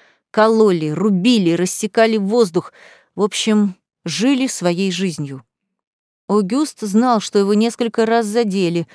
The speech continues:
но в горячке боя практически не чувствовал боли,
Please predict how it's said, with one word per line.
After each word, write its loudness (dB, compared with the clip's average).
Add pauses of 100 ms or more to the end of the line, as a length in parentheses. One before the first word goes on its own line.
(300)
но 2
в -2
горячке 2
боя 4
практически -4
не 2
чувствовал -4
боли, 2